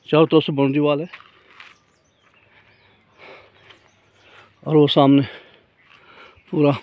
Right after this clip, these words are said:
माउंटेन व्यू। और इसका जो facing रहेगा, north west facing रहेगा इसका, North west।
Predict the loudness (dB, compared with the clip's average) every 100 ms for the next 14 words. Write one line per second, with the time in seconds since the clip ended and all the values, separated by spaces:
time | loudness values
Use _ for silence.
0 | _ _ _ 0 2 4 4 4 2 0
1 | _ _ _ _ _ _ _ -20 _ _
2 | _ _ _ _ _ _ _ _ _ _
3 | _ _ _ _ _ _ _ _ _ _
4 | _ _ _ -4 -4 -2 -2 -2 -2 -4
5 | 0 2 2 2 -2 -8 _ _ _ _
6 | _ _ _ _ _ _ _ _ _ _
7 | _ _ -2 0 0 0 -2 -4 -8 -4
8 | -2 0 -2 -4 -12 -14 _ _ _ _
9 | _ _ _ _ _ _ _ -4 -2 0
10 | -2 -4 -6